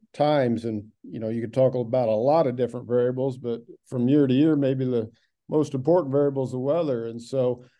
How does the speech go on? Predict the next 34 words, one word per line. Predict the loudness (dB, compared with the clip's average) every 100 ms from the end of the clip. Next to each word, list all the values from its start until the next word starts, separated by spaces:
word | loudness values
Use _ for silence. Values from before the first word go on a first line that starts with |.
| _ _ _
right | 0 2 2
here | 2 0
in | 0
Indiana, | -2 -2 -2 -2 -2 -2 -2
we | -4 -6
have | -8 -6
benefited | -4 -4 -4 -4 -2 -4 -6
from | -4 -2 0 0 -4 -8 _ _ _
multiple | -2 2 2 2 0 0
years | 2 2 2 -2 -4
of | -4 -6 -10 _ _ _ _ _ -2
awfully | 0 0 -2 -2 0
good | 0 0 -2 -8 -8
yields, | -2 0 -2 -2 -2
awfully | -2 -4
good | -6 -4
weather, | 2 2 2 0
resulting | -4 -4 -4 -4
in | -2
awfully | -2 -2 -4 -6
good | -4 -2
yields | 0 0 0 -4
and, | -6 -6 -2
and | 4
awfully | 4 4 -2
good | -2 -2
prices, | 0 2 2 -2 -10 -10
you | -6
know, | 0 0
and | 0 -4 -10 _ _
sometimes | -2 0 4 4 4 -2
it's | -2
hard | 0 0
to | -4